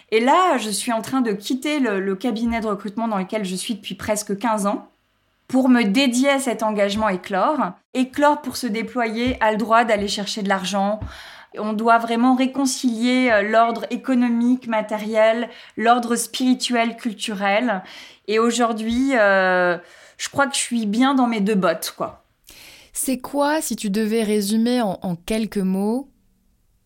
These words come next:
Speaker 2: ce à quoi tu aspires avec Éclore ?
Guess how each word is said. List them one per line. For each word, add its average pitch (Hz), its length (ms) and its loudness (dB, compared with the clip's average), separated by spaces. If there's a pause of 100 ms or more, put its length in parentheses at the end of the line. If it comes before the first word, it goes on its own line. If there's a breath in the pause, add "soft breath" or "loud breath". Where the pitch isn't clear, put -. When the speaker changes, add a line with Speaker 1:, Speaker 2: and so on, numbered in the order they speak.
(800)
Speaker 2:
ce - 220 -4
à 202 140 2
quoi 208 180 -2
tu 214 160 -2
aspires 202 840 -4 (200)
avec 165 320 -4
Éclore ? 156 520 -8